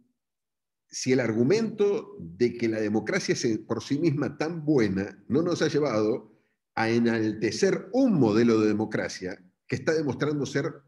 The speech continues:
absolutamente insuficiente para resolver los grandes problemas de la humanidad. Y si la de-, democracia es insuficiente para responder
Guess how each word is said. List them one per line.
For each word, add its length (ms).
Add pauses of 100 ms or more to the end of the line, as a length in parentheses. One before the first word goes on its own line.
absolutamente 640
insuficiente 640
para 160
resolver 380
los 140
grandes 300
problemas 540 (380)
de 100
la 80
humanidad. 760
Y 100
si 280
la 160
de-, 180 (220)
democracia 920
es 200
insuficiente 720
para 200
responder 640